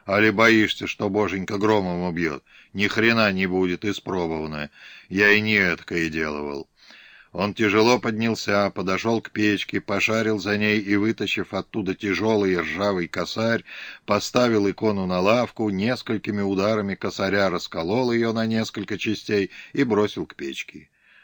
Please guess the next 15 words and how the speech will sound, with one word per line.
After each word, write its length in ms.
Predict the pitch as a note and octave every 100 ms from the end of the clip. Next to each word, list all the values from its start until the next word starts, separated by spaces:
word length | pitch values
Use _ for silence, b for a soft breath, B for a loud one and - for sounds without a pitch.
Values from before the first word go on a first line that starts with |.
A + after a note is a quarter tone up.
| b -
"Только 380 | G#2+ A2 B2+
и 80 | B2
всего, 520 | E2+ - E2 E2+ F#2+
лучина. 760 | E2+ G#2 A#2+ - F2+ F2 F2+ F#2 _ b b b b
Ну-ка, 280 | D3 C#3+ G#2+
наливай". 600 | F#2+ F2+ F2 D2+ C2+ _ _ _ _ _ _ _ _ -
"Видал?" 680 | D#2 E2+ E2+ F#2+ G#2 G2 _ _ _ _
Спросил 520 | - - F#2 - F#2
Степана 520 | - E2 - F#2 G2
отец 340 | E2+ - F2 -
Евдоким. 680 | F2 E2 F2+ - C#2+ C#2 C2+ _ b b b b b b b b _
"Видал", 920 | D#2+ D#2 G2 F#2 D2+ D2 D2 C#2+ C2+ b -
отвечал 560 | C#2 D#2+ C#2+ - D2+ C2
тот 260 | D2+ -
медленно. 640 | D2 C2+ C2 C2+ B1+ B1+